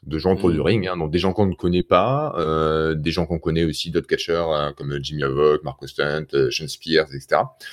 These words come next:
Speaker 1: Donc il y avait du monde autour du ring, et ça faisait depuis je ne sais pas combien de semaines, depuis le début de cette merde, euh, de Corona Mania, qu'on n'avait pas entendu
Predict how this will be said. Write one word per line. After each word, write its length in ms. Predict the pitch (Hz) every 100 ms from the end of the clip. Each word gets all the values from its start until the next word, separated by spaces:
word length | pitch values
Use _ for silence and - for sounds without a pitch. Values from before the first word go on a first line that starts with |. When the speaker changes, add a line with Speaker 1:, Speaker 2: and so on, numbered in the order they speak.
| - - - -
Speaker 1:
Donc 120 | 98
il 40 |
y 40 | 98
avait 100 | 139
du 120 | 127
monde 180 | 117 135
autour 140 | 117
du 80 | 90
ring, 240 | 92 139 -
et 180 | 110 139
ça 180 | 135
faisait 220 | 87 87 107
depuis 320 | 90 - 104
je 60 | 90
ne 20 |
sais 120 | -
pas 80 | 92
combien 160 | 90
de 60 | 82
semaines, 240 | - 85
depuis 180 | 92 -
le 60 | 76
début 180 | 78 87
de 60 |
cette 280 | - 76 -
merde, 300 | 82 87 76
euh, 400 | 71 69 69 69 69 69 71 _
de 100 | 78
Corona 360 | 76 80 85 82
Mania, 320 | 82 95 113 - - - -
qu'on 140 | - 101
n'avait 180 | 92
pas 140 | 90 98
entendu 600 | 101 92 87 87 107 -